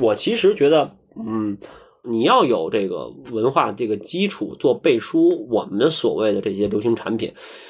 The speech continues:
才能真正的让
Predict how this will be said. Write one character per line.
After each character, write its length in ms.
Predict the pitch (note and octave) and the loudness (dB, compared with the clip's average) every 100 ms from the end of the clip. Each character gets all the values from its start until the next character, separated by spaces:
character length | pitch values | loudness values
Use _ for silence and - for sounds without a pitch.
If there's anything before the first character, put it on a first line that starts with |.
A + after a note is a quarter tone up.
| - _ - | -20 _ -8
才 240 | - G#2+ | -2 2
能 240 | D3+ F3 | 2 0
真 300 | - E4 F4+ | 2 4 6
正 320 | F4 C#4 A#2+ F#3+ | 4 2 -2 -8
的 260 | E3+ - _ _ _ _ _ _ _ | -18 -20 _ _ _ _ _ _ _
让 480 | G3 D#3 B2 G2+ | -2 2 2 0